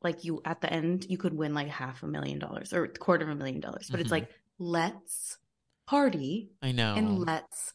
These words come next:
Speaker 1: hook up on the bunk beds, and then the next day fist fight each other. <laughs> That, like, that's,
Speaker 2: I know. No, I
Speaker 1: that's
Speaker 2: know.
Speaker 1: the cha-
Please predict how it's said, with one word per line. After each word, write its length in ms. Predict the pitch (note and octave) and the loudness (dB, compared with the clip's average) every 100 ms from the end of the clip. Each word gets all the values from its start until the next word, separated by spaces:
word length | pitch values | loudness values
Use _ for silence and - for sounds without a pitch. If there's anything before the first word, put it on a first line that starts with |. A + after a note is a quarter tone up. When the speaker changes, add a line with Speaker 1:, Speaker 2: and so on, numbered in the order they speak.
| _ | _
Speaker 1:
hook 260 | - C4 C4 | -2 0 4
up 220 | A#3+ A#3+ | 2 4
on 80 | C#4+ | 2
the 80 | D4 | 4
bunk 340 | C4 A#3 A3+ | 6 4 2
beds, 600 | A#3 A3+ A#3 - - - - - - - - | 2 2 2 -4 -12 -14 -18 -20 -20 -18 2
and 180 | G3+ G3 | 6 6
then 120 | G3 | 8
the 80 | F#3+ | 8
next 300 | F3+ F3 - | 6 2 0
day 140 | G#3 | -2
fist 340 | G#3 - D4+ - | 0 0 -2 2
fight 180 | F3+ D3 | 2 2
each 200 | C#3+ D#3 | -4 -4
other. 220 | C#3 - | -2 4
<laughs> 40 | |
That, 240 | A3+ D#4+ F4 - _ | 8 10 8 -2 _
like, 240 | D#4+ E4+ - | 8 8 10
that's, 180 | C4 C#3+ | 10 12
Speaker 2:
I 80 | C#3+ | 10
know. 260 | A2 G2+ A#2 | 8 8 10
No, 100 | C#3 | 12
I 40 | A#2 | 10
Speaker 1:
that's 40 | |
Speaker 2:
know. 220 | G#2+ F2+ E2 | 8 2 0
Speaker 1:
the 80 | F#3+ | -2
cha- 160 | G3 | 0